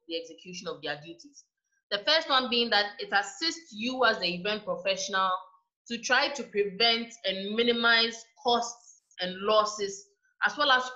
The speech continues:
problems that could occur during your event that perhaps may have lasting consequences on your reputation and your business moving forward.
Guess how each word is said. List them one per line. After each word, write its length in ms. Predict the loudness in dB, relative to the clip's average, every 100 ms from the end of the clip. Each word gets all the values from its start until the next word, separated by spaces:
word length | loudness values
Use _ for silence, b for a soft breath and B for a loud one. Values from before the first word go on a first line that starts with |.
| 0
problems 520 | 2 4 2 0 2
that 220 | 2 2
could 140 | -4 -8
occur 680 | -8 -10 -4 0 2 0 -4 _ _ -12
during 340 | -4 -2 -2 0
your 180 | -2 -2
event 480 | -6 -4 -4 -4 -2
that 160 | -2 0
perhaps 340 | -2 0 -2 -4
may 80 |
have 220 | -2 -2 2
lasting 540 | 2 2 0 -10 -12
consequences 800 | -8 -10 -10 -16 -16 -14 -16 -16 _ _ -8
on 120 | -6
your 120 | -2
reputation 680 | -2 -2 -6 -6 -2 -2 -4
and 140 | -8 -4
your 180 | -4 -4
business 460 | -8 -6 -8 -8 -14 _ -10
moving 320 | -6 -4 -6 -4
forward. 240 | -4 -4